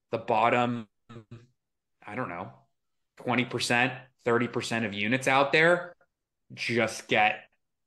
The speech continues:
wiped. Um, and I hope that's nobody that's listening. And I,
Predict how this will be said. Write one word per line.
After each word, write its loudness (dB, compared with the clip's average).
wiped. 0
Um, 4
and 2
I 6
hope 4
that's 4
nobody 4
that's -2
listening. -2
And -4
I, -6